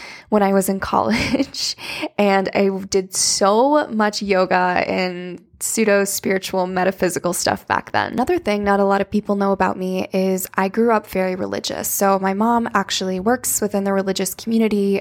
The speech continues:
I grew up going to church multiple times a week, and it was a huge part of my life in elementary, middle, and high school. But something happened to me by someone that I knew through church that really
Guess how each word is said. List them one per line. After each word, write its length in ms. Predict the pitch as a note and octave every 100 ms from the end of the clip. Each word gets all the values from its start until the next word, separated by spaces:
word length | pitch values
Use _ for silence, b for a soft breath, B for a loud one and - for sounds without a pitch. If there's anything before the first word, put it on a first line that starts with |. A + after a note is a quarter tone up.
| -
I 120 | G3
grew 180 | F#3+ F#3+
up 80 | F#3
going 220 | F#3+ F#3
to 80 | -
church 640 | - G#3 G#3+ - - - B B B G#3
multiple 520 | G3 G3+ A#3 - C4
times 380 | - G3 G3 F#3
a 40 |
week, 320 | F#3 F#3 F#3 -
and 240 | F#3+ F#3
it 80 | F#3+
was 140 | F#3+ G3
a 40 |
huge 560 | F#3 - B3 C4 B3+ -
part 220 | G#3 G3
of 80 | F#3+
my 120 | F#3+
life 440 | F#3+ G3+ F#3 -
in 140 | - G3
elementary, 580 | A3 G#3 G#3 F#3 F#3 F#3+
middle, 300 | F#3 F#3+ G3+
and 100 | G3
high 120 | F#3
school. 380 | G#3+ - - - -
But 80 | -
something 260 | G3 F#3+ G3
happened 380 | C4 C#4+ B3 A3+
to 100 | A3+
me 160 | A3
by 160 | G#3 G3
someone 460 | F#3+ F#3+ G3 G3 F#3+
that 240 | G3+ -
I 60 | G3
knew 240 | G3+ G3+
through 200 | G3+ G3
church 540 | - F#3+ F#3+ F#3+ -
that 260 | - G3 G3+
really 440 | G3+ G3 F#3 F#3